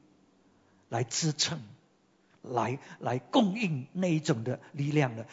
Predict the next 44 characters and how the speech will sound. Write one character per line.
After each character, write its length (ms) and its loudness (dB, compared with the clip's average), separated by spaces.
所 160 2
以 40 2
在 180 8
使 380 0
徒 120 4
行 200 0
传 160 4
第 120 0
四 300 -2
章 240 6
呢， 180 0
三 320 8
十 140 4
一 160 4
节， 300 -6
使 200 0
徒 80 6
行 200 2
传 160 6
四 200 -2
章 140 6
三 260 2
十 160 -6
一 80 -4
节， 240 -6
这 120 -2
些 80 10
门 220 4
徒 140 2
呢， 120 4
就 180 2
聚 180 -2
在 160 4
一 100 4
起， 280 -6
祷 220 6
告 200 8
完 320 6
了， 160 8
聚 300 4
会 240 8
的 120 6
地 420 4
方 400 2